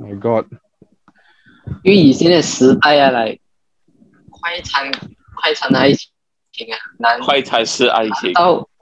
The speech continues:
Speaker 1: <laughs> Oh,
Speaker 2: 很难，
Speaker 1: shit。
Speaker 2: 到未来啊，很难的。
Speaker 1: 你们，
Speaker 2: 很难。
Speaker 1: 你们，你们刚才讲什么？
Speaker 3: 比 McDonald's 还快，你懂吗？
Speaker 1: 快餐式爱情啊，什么意思哦？Sorry 啊，我的华语不是很好。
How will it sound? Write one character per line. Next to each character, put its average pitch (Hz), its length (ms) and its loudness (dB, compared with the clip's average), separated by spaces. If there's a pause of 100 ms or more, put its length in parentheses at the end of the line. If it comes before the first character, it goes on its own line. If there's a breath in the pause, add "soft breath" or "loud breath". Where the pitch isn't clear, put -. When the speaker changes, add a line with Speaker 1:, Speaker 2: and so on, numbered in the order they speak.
(280)
Speaker 1:
<laughs> 139 140 0
Oh, 131 200 2
Speaker 2:
很 143 80 -2
难， 127 240 -2 (120)
Speaker 1:
shit。 190 160 2
Speaker 2:
到 208 160 2
未 190 260 4
来 127 260 2
啊， 123 240 0
很 131 120 -2
难 120 180 0
的。 123 180 0 (520)
Speaker 1:
你 113 40 -4
们， 143 200 -2
Speaker 2:
很 - 180 -8
难。 110 180 2
Speaker 1:
你 113 60 0
们， 110 80 -6
你 131 100 -6
们 147 140 -2
刚 143 140 2
才 135 80 0
讲 135 100 -2
什 143 140 0
么？ 143 180 2
Speaker 3:
比 156 80 -2
McDonald's 175 80 2
还 131 140 0
快， 156 220 0
你 127 60 -4
懂 101 160 -8
吗？ 98 300 -4
Speaker 1:
快 160 260 2
餐 120 380 -2
式 135 240 -6
爱 123 240 -2
情 92 260 -8
啊， 87 160 -12
什 - 160 -16
么 95 140 -6
意 107 100 -6
思 104 300 -8
哦？ 90 100 -10 (180)
Sorry 110 280 0
啊， 98 100 2
我 98 120 -2
的 107 100 -2
华 107 180 0
语 101 80 -2
不 107 120 -8
是 117 160 -6
很 95 120 -4
好。 90 200 -10